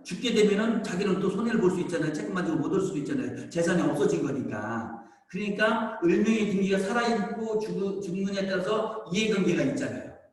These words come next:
등기가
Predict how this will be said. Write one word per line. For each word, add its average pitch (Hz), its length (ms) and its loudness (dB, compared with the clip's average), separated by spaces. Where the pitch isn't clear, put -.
등기가 185 880 2